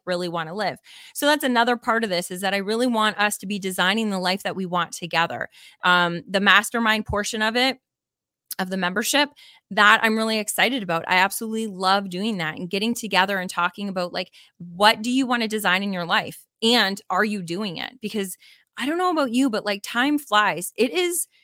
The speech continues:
it is already the middle of Jan-, past the middle of January, and I still feel like it's December. Like, time just flies. And so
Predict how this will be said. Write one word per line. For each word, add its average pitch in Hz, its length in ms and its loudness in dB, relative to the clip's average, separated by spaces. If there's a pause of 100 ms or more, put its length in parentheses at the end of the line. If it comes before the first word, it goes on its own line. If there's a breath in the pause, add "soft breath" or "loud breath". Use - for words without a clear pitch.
(720)
it 262 120 4
is 330 120 4
already 285 300 6
the 247 100 0
middle 220 440 0
of 214 100 -2
Jan-, 202 380 -4
past 320 360 4
the 311 80 0
middle 247 260 2
of 214 80 -2
January, 175 680 -4
and 196 120 -2
I 196 80 0
still 208 260 0
feel 208 260 -4
like 196 200 0
it's 170 160 -8
December. - 600 -8 (120)
Like, 196 280 0 (520 soft breath)
time 262 420 2
just - 540 -2 (340)
flies. - 540 -4
And 202 160 -2
so 202 340 2